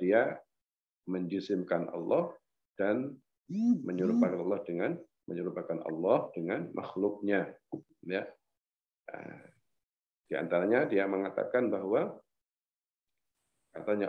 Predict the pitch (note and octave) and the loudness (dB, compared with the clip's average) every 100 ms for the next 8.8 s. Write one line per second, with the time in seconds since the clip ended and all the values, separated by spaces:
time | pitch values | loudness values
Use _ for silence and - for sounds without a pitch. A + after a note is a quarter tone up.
0 | G2+ F#2+ F#2+ - C3 C#3+ C3+ F2+ - G#2 | 2 6 6 4 2 0 2 2 2 2
1 | G#2 - - F#2 - G2 A2 - F#2+ E2 | 0 -2 0 -2 0 0 0 -2 -2 2
2 | F#2+ G2 F#2 G2+ D#2+ F#2 E2 - _ _ | 4 4 4 -2 0 0 0 -4 _ _
3 | _ _ _ _ - E2 E2 E2 D#2+ F2 | _ _ _ _ -10 -4 -4 -2 -2 -4
4 | - _ _ _ _ _ D2 F#2+ G2+ F#2 | -8 _ _ _ _ _ -6 -2 -2 0
5 | G2 F#2+ F#2+ A#2+ - G#2 G#2+ F#2 F#2 G2+ | 2 4 4 2 0 2 2 2 2 2
6 | A#2+ - - G2+ - A2+ A2 G#2+ - - | 2 0 0 2 4 4 4 2 -2 0
7 | G2+ - F2 F2+ - - - _ _ - | -2 -2 -2 2 2 0 -12 _ _ -4
8 | F#2+ F#2+ F2 G#2+ G#2+ - A2 | -2 0 -2 2 2 2 -4